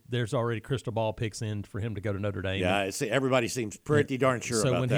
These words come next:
Speaker 1: he, then
Speaker 2: one.
Speaker 1: he, then when he did enter, he, he put a do not contact tag, which means
Speaker 2: Which means he's
Speaker 1: it's
Speaker 2: decided.
Speaker 1: alre-, it's already over with. So,
Speaker 2: Yep.
Speaker 1: um,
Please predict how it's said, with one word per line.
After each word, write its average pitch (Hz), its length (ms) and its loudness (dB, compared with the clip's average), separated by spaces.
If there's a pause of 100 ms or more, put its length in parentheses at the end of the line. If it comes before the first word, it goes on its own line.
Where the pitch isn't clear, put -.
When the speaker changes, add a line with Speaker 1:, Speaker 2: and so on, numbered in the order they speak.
Speaker 1:
he, 135 60 2
then - 80 2
Speaker 2:
one. - 20 -2
Speaker 1:
he, 135 100 -2
then 123 260 -2
when 120 100 -2
he 123 100 0
did 135 240 0
enter, 110 440 -6
he, 117 200 -6
he 113 120 -6
put 113 200 -2
a 107 60 -4
do 117 140 0
not 107 160 -4
contact 104 440 -4
tag, 104 280 -4
which 107 180 -6
means 107 260 -6
Speaker 2:
Which 101 200 -6
means 110 220 -2
he's 123 180 0
Speaker 1:
it's 117 120 0
Speaker 2:
decided. 156 360 4
Speaker 1:
alre-, - 40 -6
it's 113 140 -6
already 117 260 -2
over 113 200 -2
with. 92 260 -6
So, 101 400 -4 (160)
Speaker 2:
Yep. 98 80 -6
Speaker 1:
um, 95 280 -6